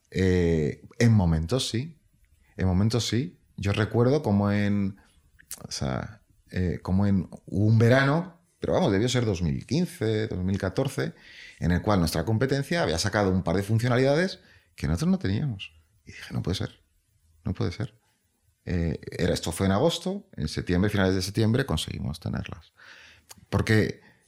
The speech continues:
eh, y es verdad que aquel fue un buen toque de atención, ¿no? Un, pero sí, sí, pero no es fácil, ¿eh? Quiero decir, este trabajo no es fácil. Y cuando crece la empresa, los mecanismos de comunicación internos a veces son complicados.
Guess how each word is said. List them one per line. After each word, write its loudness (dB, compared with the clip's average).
eh, -2
y -2
es -2
verdad 4
que 6
aquel 0
fue 0
un 2
buen 2
toque -2
de 2
atención, -2
¿no? -2
Un, -2
pero 0
sí, -6
sí, -4
pero -6
no 4
es 4
fácil, 0
¿eh? 0
Quiero -2
decir, -4
este -2
trabajo -2
no 2
es -4
fácil. -2
Y -4
cuando 0
crece -2
la 4
empresa, 0
los 2
mecanismos 4
de -2
comunicación -2
internos 0
a 2
veces -2
son -2
complicados. -4